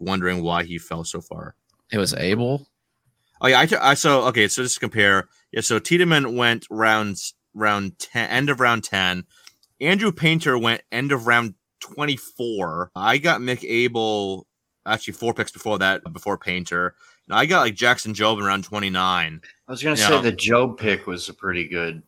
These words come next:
Speaker 3: value. If
Speaker 1: That,
Speaker 3: I
Speaker 1: that,
Speaker 3: think.
Speaker 1: that was when I was, like, looking at my board and looking at my queue. I'm like,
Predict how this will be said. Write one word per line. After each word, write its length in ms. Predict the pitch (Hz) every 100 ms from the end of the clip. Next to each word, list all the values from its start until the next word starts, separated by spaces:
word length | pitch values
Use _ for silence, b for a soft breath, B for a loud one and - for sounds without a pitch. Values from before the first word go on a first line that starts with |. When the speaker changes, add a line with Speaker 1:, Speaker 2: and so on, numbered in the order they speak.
| _ 80
Speaker 3:
value. 500 | 85 78 76 78 82 - -
If 180 | 87 - -
Speaker 1:
That, 140 | 135
Speaker 3:
I 40 |
Speaker 1:
that, 140 | 131 92
Speaker 3:
think. 120 | -
Speaker 1:
that 140 | 156 220
was 120 | 190
when 140 | 170
I 100 | 147
was, 140 | 143 135
like, 180 | 120 101 -
looking 260 | 135 147
at 80 | 127
my 100 | 113
board 400 | 95 107 110 107
and 80 | 101
looking 140 | 101
at 60 | 107
my 80 | 98
queue. 240 | - 113
I'm 100 | 101
like, 260 | 95 90